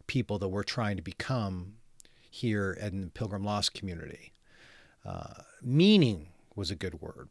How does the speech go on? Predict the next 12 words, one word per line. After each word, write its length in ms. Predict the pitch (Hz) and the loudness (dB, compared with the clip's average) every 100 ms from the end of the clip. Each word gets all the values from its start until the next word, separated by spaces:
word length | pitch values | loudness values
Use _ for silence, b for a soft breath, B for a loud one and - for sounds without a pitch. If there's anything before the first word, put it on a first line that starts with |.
| - | -14
Purpose 840 | - - 135 - 92 - - - - | -12 -4 -4 -2 -6 -6 -8 -10 -12
was 160 | 92 82 | -12 -10
a 40 | |
good 200 | 82 85 - | -10 -10 -12
word. 340 | - - - - _ _ _ - | -16 -16 -20 -20 _ _ _ -6
Connection 640 | - 113 117 - - 82 - | -4 -2 -2 -2 -6 -6 -10
was 120 | - | -14
a 40 | |
good 200 | - - - | -14 -14 -14
word. 280 | - - - _ _ _ _ - _ - - - | -18 -18 -20 _ _ _ _ -20 _ -20 -18 -8
But 160 | 107 | -8
happy, 680 | - - - 131 - 190 185 | -8 -10 2 2 2 -2 -2